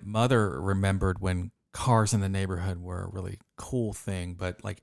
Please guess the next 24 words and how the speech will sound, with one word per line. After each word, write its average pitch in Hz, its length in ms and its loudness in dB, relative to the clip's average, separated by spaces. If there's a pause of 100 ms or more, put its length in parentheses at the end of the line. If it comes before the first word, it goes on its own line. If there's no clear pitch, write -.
airplanes 104 760 -2
started 90 340 -4
happening 90 400 -2
when 87 140 -6
my - 100 -8
grandmother 92 440 -6
was 87 140 -10
born. - 340 -14 (180)
I'm 110 100 -4
talking 107 240 2
Wright 92 300 2
brother - 340 -2 (280)
airplanes. 92 600 -2
<laughs> 127 40 -6 (500)
So 120 520 6 (200)
just 190 200 4
the 160 120 4
idea 117 580 4
that 98 260 2
in 107 140 2
our 107 320 4
lifetime, 92 640 -2
you 98 60 -4
know, 92 300 -6